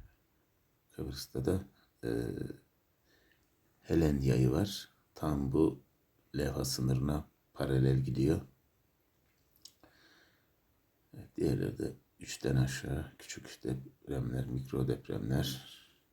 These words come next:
Şimdi buradan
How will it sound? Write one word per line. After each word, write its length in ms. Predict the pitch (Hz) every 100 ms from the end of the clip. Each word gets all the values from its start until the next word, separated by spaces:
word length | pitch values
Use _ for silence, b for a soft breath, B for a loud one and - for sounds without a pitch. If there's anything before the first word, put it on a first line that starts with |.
| _ b b b b b b b b b _ _ b b b b _ - - _ _ _ _ _ _ _ _ _ _ _ _ _ _ _ _ _ _ _ _ b b b b b b b _
Şimdi 300 | - 85 82
buradan 520 | 76 69 65 73 78